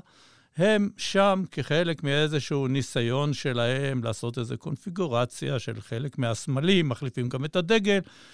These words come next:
והם בוחרים שם חדש, מיינמר. התירוץ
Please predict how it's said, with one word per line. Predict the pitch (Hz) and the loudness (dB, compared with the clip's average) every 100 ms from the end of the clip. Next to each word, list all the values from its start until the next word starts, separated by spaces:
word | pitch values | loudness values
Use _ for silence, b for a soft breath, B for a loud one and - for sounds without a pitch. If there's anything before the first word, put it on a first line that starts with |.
| B B | B B
והם | 151 190 208 202 - | 2 4 4 2 -2
בוחרים | 139 165 156 147 156 | -4 -2 0 0 -2
שם | - 139 | -2 -2
חדש, | 120 117 107 147 185 - - - | -2 -2 2 2 0 -6 -14 -4
מיינמר. | 143 131 113 117 165 247 _ b b | 0 2 2 2 0 -2 _ b b
התירוץ | 160 - 165 220 262 - - | -2 4 4 6 4 0 -10